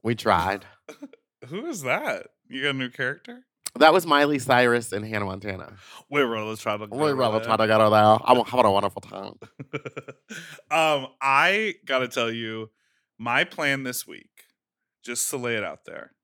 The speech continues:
Speaker 1: Collect cum.
Speaker 2: I'm gonna collect a lot of cum. No, my plan this week is to be a work-a-fucking-holic until Wednesday. And then,
Speaker 1: Mm-hmm.
Speaker 2: baby,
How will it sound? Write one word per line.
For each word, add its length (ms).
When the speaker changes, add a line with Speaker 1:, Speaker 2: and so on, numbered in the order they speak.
Speaker 1:
Collect 360
cum. 420
Speaker 2:
I'm 220
gonna 240
collect 420
a 60
lot 400
of 120
cum. 320
No, 260
my 200
plan 320
this 240
week 460
is 260
to 120
be 300
a 60
work-a-fucking-holic 1600
until 420
Wednesday. 800
And 180
then, 140
Speaker 1:
Mm-hmm. 140
Speaker 2:
baby, 540